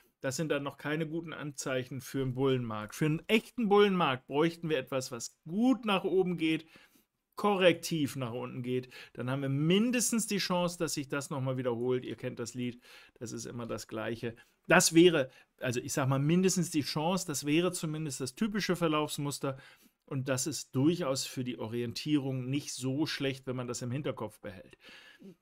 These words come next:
Also ihr seht, ich bin wenig, äh, hoffnungsschwanger, dass es jetzt, äh, vorher schon dramatisch dreht. Wenn, habe ich euch gerade aufgezeichnet, wie das dann ungefähr aussehen müsste.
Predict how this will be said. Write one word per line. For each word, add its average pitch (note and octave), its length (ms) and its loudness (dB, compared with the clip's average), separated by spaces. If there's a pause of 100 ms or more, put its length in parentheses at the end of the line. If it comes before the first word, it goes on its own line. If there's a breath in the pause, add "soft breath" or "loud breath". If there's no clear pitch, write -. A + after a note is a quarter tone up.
(180 soft breath)
Also G#3+ 220 6
ihr A#3 100 8
seht, A3 280 8
ich - 140 -2
bin G3 520 2
wenig, A#3+ 480 2
äh, G#3 100 6
hoffnungsschwanger, F#3+ 800 2
dass E3+ 200 2
es E3 120 0
jetzt, E3+ 260 0
äh, C#3 280 2 (520)
vorher E3+ 800 4
schon D3 360 2
dramatisch C#3 640 0
dreht. F#3 400 0 (720)
Wenn, E3 340 6
habe D#3+ 120 2
ich D#3+ 100 -2
euch D#3 140 0
gerade D3 360 2
aufgezeichnet, D3 580 -2
wie D3+ 60 0
das C#3 160 -4
dann - 120 -8
ungefähr D3 420 -4
aussehen D#3+ 380 -2
müsste. F3 400 -4